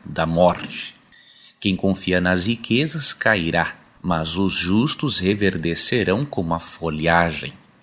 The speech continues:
Eu já destaquei para você em algumas lições aqui do nosso programa que Deus não é contra você ser próspero.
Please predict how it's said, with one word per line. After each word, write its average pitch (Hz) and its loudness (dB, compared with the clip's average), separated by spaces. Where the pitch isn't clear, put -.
Eu 95 -6
já 98 4
destaquei 117 4
para 113 4
você 92 0
em 110 0
algumas 101 2
lições 101 0
aqui 123 -2
do 90 -2
nosso 85 0
programa 107 2
que 101 -2
Deus 104 2
não 113 -2
é 143 0
contra 113 0
você 87 -2
ser - 0
próspero. - 0